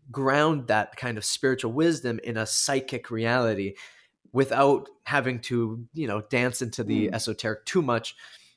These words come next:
Speaker 1: I can, I can bring people in, because actually my, my gut tells me, Paul, I'm, we're not gonna get everybody. I actually think that there are some people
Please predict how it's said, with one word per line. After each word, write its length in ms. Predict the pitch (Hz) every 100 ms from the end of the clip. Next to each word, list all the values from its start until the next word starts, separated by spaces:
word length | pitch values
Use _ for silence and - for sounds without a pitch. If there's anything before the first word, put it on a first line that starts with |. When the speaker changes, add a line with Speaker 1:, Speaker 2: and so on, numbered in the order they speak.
| _ _ _
Speaker 1:
I 100 | 135
can, 260 | 135 147 131 131
I 80 |
can 240 | 135 139 120
bring 180 | 143 135
people 300 | 143 123 131
in, 140 | 113
because 260 | 131 143 - -
actually 560 | 151 - 160 147 147 - -
my, 360 | 113 110 101 -
my 100 | 107
gut 280 | 104 123 -
tells 220 | 139 143
me, 80 | 131
Paul, 340 | 139 135 - _ _ _ -
I'm, 260 | 123 117 110
we're 120 | 127
not 140 | 123
gonna 140 | 123 113
get 140 | 101
everybody. 500 | 92 92 - 92 85
I 100 | - 117
actually 380 | 123 - 127
think 260 | 117 113 107
that 140 | 107
there 100 | -
are 140 | 80 117
some 260 | - 120
people 420 | 113 117 123 143